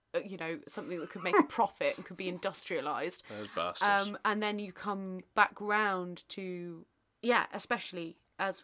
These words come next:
Speaker 1: as I was saying, the, this very male-dominated, you know, they, they cloister themselves away from society, but then to invite people in to help them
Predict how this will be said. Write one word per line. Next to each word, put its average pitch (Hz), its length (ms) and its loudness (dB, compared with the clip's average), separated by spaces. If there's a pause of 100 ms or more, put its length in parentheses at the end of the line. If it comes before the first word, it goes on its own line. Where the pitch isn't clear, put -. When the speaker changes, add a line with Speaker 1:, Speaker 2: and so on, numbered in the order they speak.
Speaker 1:
as 196 160 -8
I 185 60 -2
was 175 120 -6
saying, 170 440 -4
the, 170 300 -4 (480)
this - 200 -8
very 170 560 -4 (200)
male-dominated, 180 840 -4
you 180 80 -6
know, 170 140 -6
they, 165 100 -6 (160)
they 170 220 -8 (880)
cloister - 400 -2
themselves 170 480 -2
away 175 480 0 (360)
from 170 220 0
society, 170 800 0 (280)
but 180 100 -12
then 165 220 -6
to - 140 -12
invite 170 340 -2
people - 320 -12
in 156 140 -8
to - 80 -16
help - 400 -6
them 156 440 -8